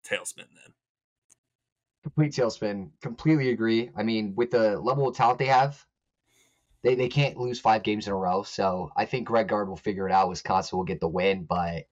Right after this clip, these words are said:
Speaker 2: you know, crazier things have happened at Carver Arena. I know there's a mini rivalry between Wisconsin and Iowa, so I know Iowa wants it. They're still, you know, we're, we're saying, "Iowa, you're not dancing in March," but they don't know that yet.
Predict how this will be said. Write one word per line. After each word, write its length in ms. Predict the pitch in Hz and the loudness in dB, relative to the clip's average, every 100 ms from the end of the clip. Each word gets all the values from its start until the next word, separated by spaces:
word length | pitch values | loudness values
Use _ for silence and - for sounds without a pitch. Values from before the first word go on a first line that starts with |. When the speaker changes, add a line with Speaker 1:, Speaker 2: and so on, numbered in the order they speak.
| _ _ | _ _
Speaker 2:
you 140 | 95 | -6
know, 140 | 92 92 | -4 -4
crazier 460 | - 110 101 101 | 0 -2 0 -2
things 320 | 95 95 92 - | 0 0 0 -4
have 120 | 98 | 0
happened 300 | 87 82 90 | 0 0 -2
at 180 | 85 - | -4 -2
Carver 340 | 98 92 87 | -2 -2 -4
Arena. 480 | 170 92 98 95 - _ _ - | -6 -4 -2 -2 -4 _ _ -6
I 120 | 104 | 0
know 180 | 107 110 | 2 2
there's 180 | 110 | 2
a 60 | 98 | 0
mini 460 | 95 95 101 95 - _ _ _ 92 | -2 -2 -2 -4 -8 _ _ _ -2
rivalry 640 | 95 101 104 104 101 107 | 2 2 0 0 0 0
between 600 | - 90 - 95 95 90 | -2 -8 -4 -2 0 0
Wisconsin 540 | 90 - 95 95 95 | -2 -2 -2 -2 -4
and 100 | 90 | -4
Iowa, 380 | 90 92 104 107 | 0 0 2 0
so 480 | 107 - 92 90 92 _ _ - - _ _ _ _ - | -2 -6 -6 -6 -10 _ _ -20 -20 _ _ _ _ -4
I 80 | |
know 140 | 110 117 | 2 6
Iowa 300 | 107 117 110 | 6 6 2
wants 320 | 104 120 - | 2 0 0
it. 200 | 98 98 _ _ | -6 -6 _ _
They're 120 | - 107 | -4 -4
still, 580 | - 120 117 110 78 - _ _ _ _ | 2 4 4 2 -2 -12 _ _ _ _
you 120 | - 110 | -4 0
know, 120 | 113 | 2
we're, 280 | 110 139 143 - | 2 2 0 -8
we're 220 | - 120 147 | -2 2 2
saying, 560 | 139 127 123 120 113 _ - | 2 2 2 0 -4 _ -2
"Iowa, 580 | 95 120 127 135 143 - _ _ _ _ | 2 4 4 4 2 -4 _ _ _ _
you're 180 | 101 107 | -4 0
not 220 | 113 113 | 2 0
dancing 320 | 107 110 120 | 0 -2 -2
in 60 | 117 | 0
March," 340 | 117 117 117 - | 2 2 0 0
but 300 | 101 82 76 | 0 0 -2
they 100 | 113 | 2
don't 180 | 120 | 2
know 140 | 113 113 | 4 2
that 180 | 92 80 | 0 -4
yet. 260 | 73 - | -8 -14